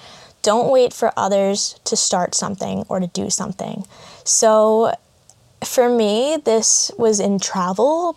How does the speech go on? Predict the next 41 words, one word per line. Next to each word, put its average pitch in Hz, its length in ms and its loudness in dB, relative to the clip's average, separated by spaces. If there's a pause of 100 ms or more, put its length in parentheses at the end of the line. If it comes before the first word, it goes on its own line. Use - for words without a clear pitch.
but 190 300 -2 (140)
it 214 100 -4
could - 120 -4
also 202 320 0
be 202 160 0
in 196 80 0
other 190 240 -2
areas 190 360 0
as 185 140 -4
well. 185 480 -2 (500)
Um, 190 380 -2 (100)
I've 202 140 0
done 208 180 0
it 226 120 -2
with 240 180 0
exercise 208 500 -4
classes 214 480 -2
and 196 140 0
things 185 180 -2
like 185 140 -4
that 180 260 -4
too. 190 360 0 (160)
But 226 360 2 (440)
when 240 120 0
you 269 120 0
think 254 180 -2
about 320 240 0
life 220 340 0
as 202 380 -2
you're 208 240 0
the 208 160 0
only 208 220 0
one, 190 420 -2 (220)
like, 202 180 -2
you're 226 160 4
the 220 80 2
main 214 300 0
creator 214 460 0
in 208 180 0
your 214 120 0
life, 240 520 -2